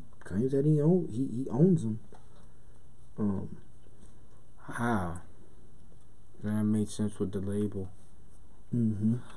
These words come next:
Speaker 2: So, uh, <coughs> from Blondie to on, on the table, we have Chuck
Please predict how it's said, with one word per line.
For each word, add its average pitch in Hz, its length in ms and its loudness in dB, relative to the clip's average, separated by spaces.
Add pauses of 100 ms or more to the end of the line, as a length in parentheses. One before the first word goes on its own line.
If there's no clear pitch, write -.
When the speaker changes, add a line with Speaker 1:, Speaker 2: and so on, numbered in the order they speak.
(680)
Speaker 2:
So, 143 380 12
uh, 139 320 12 (1000)
<coughs> - 100 -8
from 139 220 12
Blondie 160 540 10 (100)
to 147 480 12 (460)
on, 131 640 6
on 107 100 2
the 95 80 2
table, 127 380 12
we 123 140 6
have 117 420 6 (880)
Chuck 165 240 12